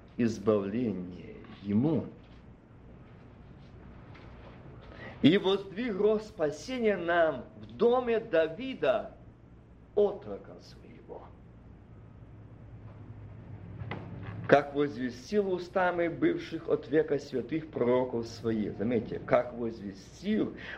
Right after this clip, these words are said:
устами бывших от века святых пророков своих,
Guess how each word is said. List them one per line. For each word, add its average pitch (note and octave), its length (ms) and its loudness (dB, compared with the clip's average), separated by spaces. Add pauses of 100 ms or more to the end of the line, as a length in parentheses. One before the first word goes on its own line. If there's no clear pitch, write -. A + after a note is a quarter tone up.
(160)
устами E3 920 2 (480)
бывших F3 580 0 (100)
от A#2+ 240 4 (120)
века F3+ 420 2
святых D#3 720 -2 (140)
пророков C#3 760 4
своих, B2+ 800 -8